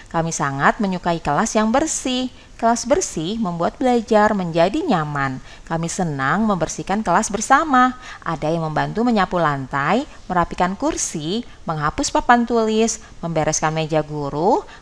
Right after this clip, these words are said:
menyimpan peralatan belajar ke dalam lemari, dan menyiram tanaman. Itulah ceritaku. Kalian tuliskan cerita pengalaman kalian ya. Kegiatan selanjutnya, ayo kita berdiskusi.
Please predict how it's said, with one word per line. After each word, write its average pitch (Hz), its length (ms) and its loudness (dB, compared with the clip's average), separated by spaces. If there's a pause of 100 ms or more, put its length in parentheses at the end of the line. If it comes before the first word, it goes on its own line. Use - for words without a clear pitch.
menyimpan 175 560 0
peralatan 170 480 4
belajar 165 480 2
ke 240 80 -2
dalam 190 240 4
lemari, 190 720 0 (240)
dan 170 320 4
menyiram 185 560 0
tanaman. 139 720 -2 (400)
Itulah 165 480 0
ceritaku. 254 960 0
Kalian 151 400 -2
tuliskan 147 640 -2
cerita 160 240 0
pengalaman 151 480 0
kalian 196 480 0
ya. 147 560 0 (1800)
Kegiatan 175 480 2
selanjutnya, 170 880 0
ayo 143 240 -4
kita 208 240 -2
berdiskusi. 240 960 -2